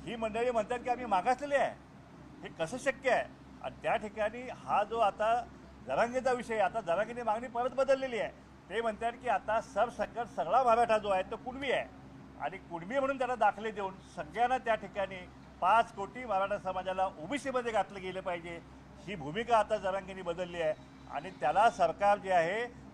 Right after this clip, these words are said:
सरकारसुद्धा त्याला समर्थन देत आहे. एक महिन्यामध्ये त्याचा निर्णय घेऊ अशा प्रकारचं आश्वासन जे आहे ते सरकारकडून जरांगेंना देण्यात आलेलं आहे. एकीकडं सरकार आम्हाला सांगते की आम-, आम्ही ओबीसीला धक्का लावलेला नाही आहे,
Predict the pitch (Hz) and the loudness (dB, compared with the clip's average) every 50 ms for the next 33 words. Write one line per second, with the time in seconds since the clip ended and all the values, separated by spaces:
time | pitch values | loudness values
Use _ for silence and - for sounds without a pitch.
0 | - - - 170 160 160 165 - 214 220 - 196 214 226 240 247 262 - 220 202 | -18 -12 -2 -2 -2 -2 0 2 2 2 2 2 -2 2 4 4 4 4 2 2
1 | 220 208 - 185 175 185 247 247 - 262 247 226 240 226 233 226 196 185 175 - | 2 2 2 0 0 2 2 2 4 2 2 2 0 2 4 4 2 2 2 -2
2 | - - - - - - - 147 214 262 254 254 240 226 208 214 240 226 226 226 | -6 -16 -20 -20 -20 -12 0 6 8 8 8 6 0 -2 0 4 4 4 4 4
3 | 220 220 220 214 220 208 - 220 208 208 202 202 208 233 262 294 285 254 220 233 | 2 0 -2 0 -2 -2 0 0 -2 -2 -2 -4 -6 2 4 4 4 6 4 4
4 | 208 185 - - - - - - - - 127 147 - 226 233 226 - 202 - 185 | 4 2 -2 -10 -16 -20 -20 -18 -8 -4 -4 -2 4 4 4 4 4 -2 -2 0
5 | 202 202 202 214 226 226 - 143 147 160 160 247 277 262 262 262 240 226 208 196 | -2 -2 0 -2 -6 -4 -4 -2 -4 -2 2 2 2 2 2 0 -4 -2 0 2
6 | 175 170 160 - - - - - - - 175 196 - - 175 160 156 - 190 190 | 2 2 0 -2 -8 -20 -20 -20 -14 -10 -10 -8 -4 -2 -2 -2 0 0 -2 -2
7 | 190 185 190 190 196 185 185 - - - - - 135 143 165 180 185 190 185 185 | -2 -4 -6 -6 -6 -10 -12 -18 -20 -20 -12 -6 0 2 2 2 2 0 -4 -4
8 | 170 170 165 165 165 160 165 156 151 151 143 139 131 123 - - - - - - | -4 -2 -2 -4 -2 -2 -2 -4 -4 -4 -6 -4 -4 -4 -6 -8 -16 -20 -20 -20
9 | - - - 143 143 - 202 196 202 208 214 220 220 214 202 - 185 185 180 - | -20 -14 -12 -12 -8 -8 -10 -8 -6 0 4 4 4 4 4 0 -2 -2 -2 0
10 | 214 214 214 196 185 185 202 220 220 190 208 220 214 214 226 226 208 220 226 202 | 0 2 4 4 4 4 4 2 4 4 2 -2 -2 -2 -8 -8 -4 0 2 2
11 | 196 196 208 175 160 156 226 214 233 220 202 202 214 233 - 226 226 180 196 185 | 2 0 -2 -8 -4 -4 -4 -4 -2 -4 -4 -4 -6 -8 -8 -6 -6 -2 -2 -2
12 | 180 - 233 226 214 196 214 240 254 262 254 254 233 214 190 160 139 | -2 0 0 2 2 2 4 4 4 4 4 4 2 2 0 -4 -6